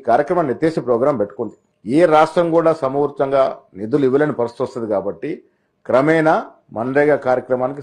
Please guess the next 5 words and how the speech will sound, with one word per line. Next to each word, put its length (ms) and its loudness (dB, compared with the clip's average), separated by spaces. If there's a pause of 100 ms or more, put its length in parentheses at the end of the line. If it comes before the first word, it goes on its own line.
స్వస్తి 360 -6
పలకాలన్నటువంటి 720 0
ఉద్దేశంతోనే 640 -4 (680)
ఈ 40 0 (100)
రకమైనటువంటి 640 0